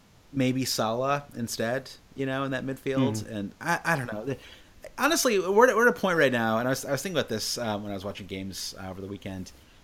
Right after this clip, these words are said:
Speaker 1: where there's been, there have been so many talented acquisitions over the last, you know, I don't know, twelve months, let's say, into the, into the league that, uh, you really just, you can't have everybody, and you just have to keep, you have to keep reminding yourself of that, because otherwise it, it's, it's so stressful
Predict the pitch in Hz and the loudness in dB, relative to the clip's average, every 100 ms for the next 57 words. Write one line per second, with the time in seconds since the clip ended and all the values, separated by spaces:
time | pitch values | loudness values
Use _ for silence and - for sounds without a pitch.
0 | - - 139 - 156 165 135 143 - 165 | -10 0 0 2 0 0 0 -2 0 0
1 | 151 139 - 180 180 165 135 - 117 120 | 0 0 0 0 0 -2 -4 -4 -4 -4
2 | 113 107 104 101 104 - 110 110 110 - | -2 -2 -4 -4 -4 -4 -4 -4 -6 -8
3 | 110 110 113 113 113 - - - - - | -6 -4 -2 -2 -2 -6 -10 -18 -20 -10
4 | 120 104 101 - - - - - - 170 | -4 -4 -6 -14 -20 -20 -20 -20 -6 -2
5 | 123 87 - 107 95 95 107 - 104 101 | 0 -2 -2 -2 -2 -8 -10 -8 -4 -4
6 | 98 110 101 101 113 104 90 98 90 98 | -4 -6 -4 -4 -4 -6 -6 -8 -6 -6
7 | 95 - - - - - 104 101 95 95 | -6 -8 -20 -20 -20 -10 -4 -2 -2 -4
8 | 156 220 185 123 - 165 143 - 196 147 | -2 4 6 4 -4 -8 -6 -2 0 2
9 | 113 101 101 107 156 202 190 - - 117 | 2 2 0 2 0 0 -4 -8 -8 -2
10 | 175 - 226 160 101 104 104 95 - 87 | -4 0 2 4 4 2 0 -2 -4 -6
11 | 85 82 85 - 107 123 196 214 131 113 | -8 -8 -8 -8 -4 -2 2 4 4 2
12 | 101 120 - - - 240 - - 147 - | -4 -6 -8 -8 -2 0 2 0 0 -2